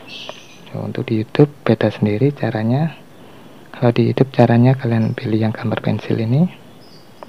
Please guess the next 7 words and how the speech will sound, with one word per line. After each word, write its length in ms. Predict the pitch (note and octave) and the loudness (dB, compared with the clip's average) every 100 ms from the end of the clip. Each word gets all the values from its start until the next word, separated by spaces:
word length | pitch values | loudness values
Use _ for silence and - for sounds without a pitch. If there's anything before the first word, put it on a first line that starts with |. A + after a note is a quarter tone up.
| - - - - - | -20 -20 -20 -20 -20
Nah, 80 | - | -14
di 140 | A2 - | -12 -12
sini 400 | - A2+ C#3 D#3 | -4 0 0 0
kalian 460 | - A2 A2+ A2+ A2+ - - - - - - - - | -4 -6 -6 -6 -10 -18 -20 -20 -20 -20 -20 -20 4
pilih 240 | C#3+ B2+ A#2 | 4 6 2
gambar. 400 | A2+ G#2 G2+ C#3 - - - - - - - - - - - - - - G#3 | -2 -2 -2 -2 -4 -20 -20 -20 -20 -20 -20 -20 -20 -20 -20 -20 -20 -20 -18
Nah, 160 | - | -18